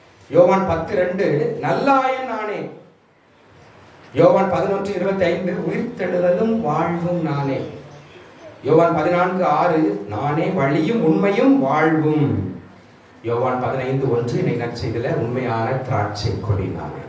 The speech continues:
பாருங்க, இதை விட வேற என்ன வேணும்? இதை விட வேற என்ன வேணும்? ஆண்டவர் நமக்கு எல்லாம் எல்லாமா இருக்கிறார், நமது அருகிலே இருக்கிறார், நம்ம உடன் இருக்கிறார். நான் அவரோடு இருக்கிறேனா? ஆண்டவர் என்னுடன் இருக்கிறார், நான் அவரோடு இணைந்திருக்கிறேனா?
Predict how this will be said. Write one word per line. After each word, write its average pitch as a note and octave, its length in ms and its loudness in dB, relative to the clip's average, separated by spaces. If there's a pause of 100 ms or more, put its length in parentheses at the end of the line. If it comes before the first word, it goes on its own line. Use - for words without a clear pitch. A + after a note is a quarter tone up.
(240)
பாருங்க, - 300 -12
இதை G#2+ 120 -4
விட A2 140 -4
வேற A2 220 2
என்ன G2+ 200 -2
வேணும்? A2+ 360 -2 (720)
இதை G#2+ 140 4
விட - 160 4
வேற A2+ 120 -4
என்ன - 120 -8
வேணும்? G2 380 -8 (600)
ஆண்டவர் D3+ 260 -2
நமக்கு C3+ 300 0
எல்லாம் C3 600 -2
எல்லாமா C3 460 0
இருக்கிறார், C3+ 280 -2
நமது D#3+ 200 0
அருகிலே E3 440 0
இருக்கிறார், D3 400 -2
நம்ம D3+ 180 2
உடன் C4+ 300 6
இருக்கிறார். - 580 0 (1120)
நான் C3 460 0
அவரோடு C3+ 480 2
இருக்கிறேனா? G#2 600 -2
ஆண்டவர் B3 440 2
என்னுடன் A3 360 2
இருக்கிறார், F3 340 -2
நான் C#3+ 300 -2
அவரோடு C3+ 340 -2
இணைந்திருக்கிறேனா? G2+ 840 -4